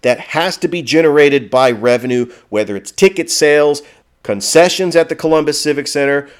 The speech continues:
merchandise for the Columbus Rapids, and of course, sponsorship. Please, if the Columbus Rapids come back in twenty twenty-four, I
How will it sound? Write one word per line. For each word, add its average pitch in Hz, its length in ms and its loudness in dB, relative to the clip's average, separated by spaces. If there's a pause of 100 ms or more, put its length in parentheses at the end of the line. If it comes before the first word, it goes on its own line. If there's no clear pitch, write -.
(180)
merchandise 160 920 2
for 156 160 -2
the 143 100 -4
Columbus 143 500 -4
Rapids, 131 680 -4 (420)
and 170 260 6
of - 160 4
course, 123 480 -2 (340)
sponsorship. 117 1040 -4 (1300)
Please, 156 540 -2 (460)
if 160 220 2
the 240 100 0
Columbus 214 480 4
Rapids 156 400 2
come 151 240 0
back 139 240 2
in 139 60 -4
twenty 131 300 -2
twenty-four, 123 580 -4
I 117 180 -2